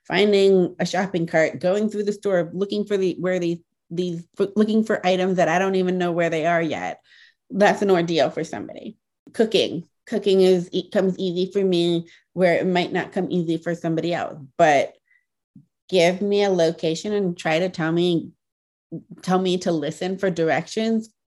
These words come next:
Forget it. I, I, that's gonna frazzle me. Everybody has different things. So meet yourself where you are. And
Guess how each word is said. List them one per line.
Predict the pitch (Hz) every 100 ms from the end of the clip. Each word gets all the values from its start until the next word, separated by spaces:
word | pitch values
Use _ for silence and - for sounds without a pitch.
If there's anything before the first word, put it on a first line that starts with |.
| _
Forget | 160 - 123 180
it. | 98 58
I, | - 151 -
I, | 82 117 156 -
that's | 151 160 -
gonna | 175
frazzle | 170 165 151 156
me. | 156 143 - - _ _ 196
Everybody | 208 240 226 220
has | 190 175 170
different | 170 165 170 160 -
things. | 170 196 202
So | 190
meet | 180 180 190
yourself | 226 220 196 196
where | 180
you | 180 170 -
are. | 156 151 175 202 208 _ - - _ _
And | 180 185 180 180 165